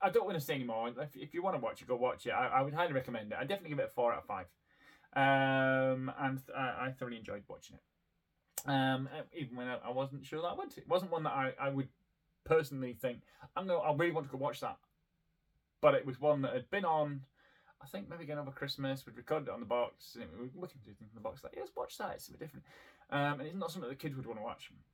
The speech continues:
And we watched it on Sunday night, um, when I met, as I mentioned, we were kid-free. <coughs>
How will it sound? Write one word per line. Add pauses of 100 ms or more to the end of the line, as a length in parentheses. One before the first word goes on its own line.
(720)
And
we
watched
it
on
Sunday
night, (300)
um,
when
I
met,
as
I
mentioned,
we
were
kid-free. (960)
<coughs>